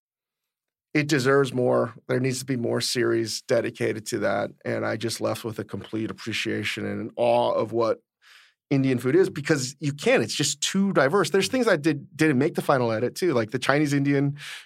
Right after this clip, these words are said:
cuisine. Um, I'm glad we did the wedding 'cause that blew my mind too, just to see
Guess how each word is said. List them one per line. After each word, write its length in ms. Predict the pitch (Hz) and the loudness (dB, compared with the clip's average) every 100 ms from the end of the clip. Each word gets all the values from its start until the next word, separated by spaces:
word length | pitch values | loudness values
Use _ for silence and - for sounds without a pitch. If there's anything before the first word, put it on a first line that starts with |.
| - | -4
cuisine. 640 | 147 131 139 143 143 135 - - _ _ | 0 2 2 2 0 -2 -8 -20 _ _
Um, 640 | 120 117 117 113 110 113 117 _ _ - - _ _ _ _ _ _ _ _ _ _ _ - | 2 4 2 0 -4 -8 -12 _ _ -20 -20 _ _ _ _ _ _ _ _ _ _ _ 0
I'm 100 | 139 | 2
glad 280 | 131 131 147 | 6 6 4
we 120 | 147 | 2
did 140 | 147 | 0
the 80 | 131 | 0
wedding 500 | 120 117 127 156 147 - _ | 2 2 2 -2 -6 -16 _
'cause 120 | - 123 | 0 2
that 160 | 117 | 2
blew 160 | 123 127 | 0 0
my 100 | 120 | 0
mind 320 | 117 113 113 | 0 -2 -2
too, 400 | 117 110 117 143 - _ _ - | -2 -2 -2 -4 -10 _ _ -4
just 200 | 139 143 | -2 0
to 60 | |
see 800 | - - - 123 123 127 131 143 | -2 0 0 0 2 0 -2 -4